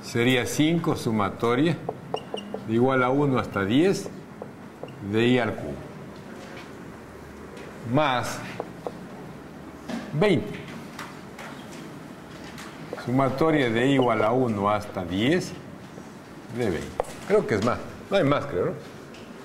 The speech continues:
No, de i, veinte. Veinte i cuadrado queda. Ahí está la cosa. Entonces, ahora sí vemos.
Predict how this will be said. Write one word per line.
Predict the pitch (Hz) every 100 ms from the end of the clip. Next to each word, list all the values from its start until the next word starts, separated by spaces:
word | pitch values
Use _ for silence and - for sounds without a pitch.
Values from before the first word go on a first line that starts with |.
| - - - - - - - - - - - - -
No, | 104
de | 95 92
i, | 98 131 -
veinte. | 101 139 165 180 180 - - - - - - 151 156 151 151 - - - - - - - - - - -
Veinte | 104 131 175 160 - 123
i | 147
cuadrado | - 131 117 151 180 104
queda. | - - - - - - - - -
Ahí | 120 117
está | -
la | 92
cosa. | 82 - - - - - - - - - - - -
Entonces, | - 113 -
ahora | 123 143 131
sí | 135
vemos. | 135 92